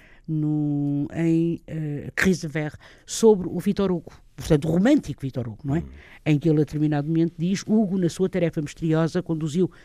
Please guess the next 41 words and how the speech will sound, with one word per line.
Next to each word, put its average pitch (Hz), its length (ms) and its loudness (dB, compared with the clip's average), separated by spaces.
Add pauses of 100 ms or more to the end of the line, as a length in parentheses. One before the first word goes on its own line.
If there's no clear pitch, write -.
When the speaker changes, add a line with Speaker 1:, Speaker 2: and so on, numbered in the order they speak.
(160)
Speaker 1:
toda 214 220 2
a 185 60 -2
prosa, 151 420 -2
filosofia, 165 520 -4
eloquência 156 440 -2
e - 20 -2
história 185 240 0
para 220 200 4
o 233 40 8
verso, 202 440 2 (320)
e 277 120 4
porque 254 540 4
ele 277 340 6
era 262 260 6
o 226 80 2
verso 190 520 -2
pessoalmente." 208 1040 -8 (240)
Speaker 2:
<laughs> - 1200 -12
Ajuda, 95 360 0
Speaker 1:
É 208 60 6
Speaker 2:
de 202 60 4
Speaker 1:
muito 202 180 4
Speaker 2:
facto, 202 160 0
a - 20 -18
Speaker 1:
curioso, 233 320 4
Speaker 2:
entender. 208 320 2
Speaker 1:
não 185 120 -2
é? 190 80 -4
E - 60 -4
porque - 260 -4
ele 226 120 2
era 220 120 2
o 214 60 0
verso 214 220 -6
pessoalmente. 214 480 0
Speaker 2:
São 165 400 -8
Speaker 1:
Ou 226 100 0
seja, 214 280 4
como 233 240 2
se - 160 -2
houvesse 180 680 0